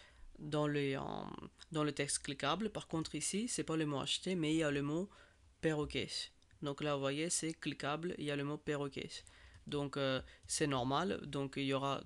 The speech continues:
tout en haut les résultats les plus, euh, pertinents. Et puis, et, euh, il y aura parfois que le mot acheté ou que le mot perroquet.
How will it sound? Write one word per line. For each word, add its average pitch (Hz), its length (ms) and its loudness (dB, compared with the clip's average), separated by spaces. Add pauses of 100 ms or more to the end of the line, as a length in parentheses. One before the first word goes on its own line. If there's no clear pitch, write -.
tout - 200 -4
en 139 120 2
haut 139 80 2
les 135 140 0
résultats 135 520 -2
les 135 120 -2
plus, 139 420 -4
euh, - 260 -4 (280)
pertinents. 143 640 0
Et 139 80 -4
puis, 185 480 -4 (560)
et, 123 200 -2
euh, 120 400 0 (500)
il 147 80 0
y 147 40 2
aura 143 180 2
parfois 147 380 2
que 160 140 0
le 143 100 4
mot 131 140 2
acheté 147 340 2
ou 151 140 2
que 151 100 0
le 139 80 4
mot 139 160 0
perroquet. 139 560 -2